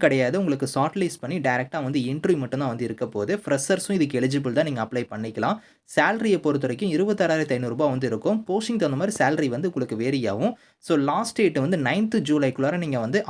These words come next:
ஆஃப்லைன் மோட்ல வந்து நீங்க அப்ளை பண்ணிக்கணும். So, இப்ப அந்த வேலைக்கான அப்ளிகேஷன் ஃபார்ம், நோட்டிஃபிகேஷன் டீடெயில்ஸ் நம்ம பார்க்கலாம். நீங்க இப்ப தான் நம்ம சேனலுக்கு ஃபர்ஸ்ட் டைம் வரீங்கன்னா, சப்ஸ்கிரைப் பண்ணிக்கோங்க. ஃப்ரெண்ட்ஸ், கிரேட்டர் சென்னை கார்ப்பரேஷன்ல தான் வந்து பாருங்க, உங்களுக்கு இந்த ரெக்ரூட்மெண்ட் வந்து கொடுத்திருக்காங்க. அதாவது,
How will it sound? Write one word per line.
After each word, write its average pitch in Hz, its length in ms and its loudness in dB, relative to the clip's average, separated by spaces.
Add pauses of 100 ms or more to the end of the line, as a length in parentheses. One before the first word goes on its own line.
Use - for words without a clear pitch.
ஆஃப்லைன் 202 400 0
மோட்ல 131 240 2
வந்து 170 160 -2
நீங்க 127 140 -2
அப்ளை 131 280 2
பண்ணிக்கணும். 117 460 -2
So, 143 80 4 (100)
இப்ப 135 180 0
அந்த 120 180 0
வேலைக்கான 175 520 0
அப்ளிகேஷன் 196 640 -2
ஃபார்ம், 180 240 0 (120)
நோட்டிஃபிகேஷன் 156 680 0
டீடெயில்ஸ் 151 340 -4
நம்ம 117 120 -6 (100)
பார்க்கலாம். 117 380 -2 (120)
நீங்க 139 180 2
இப்ப 165 180 -4
தான் 190 120 0
நம்ம 131 220 -4
சேனலுக்கு 135 460 -2
ஃபர்ஸ்ட் 147 300 -2
டைம் 180 200 -6
வரீங்கன்னா, 117 120 -2 (360)
சப்ஸ்கிரைப் 139 480 -4
பண்ணிக்கோங்க. 110 440 -6 (720)
ஃப்ரெண்ட்ஸ், 190 280 0 (180)
கிரேட்டர் 220 440 4
சென்னை 180 280 2
கார்ப்பரேஷன்ல 160 600 0
தான் 156 120 2
வந்து 143 200 0
பாருங்க, 123 260 2
உங்களுக்கு 143 300 0
இந்த 123 140 0
ரெக்ரூட்மெண்ட் 139 420 0
வந்து 139 200 0
கொடுத்திருக்காங்க. 131 580 0
அதாவது, 151 240 2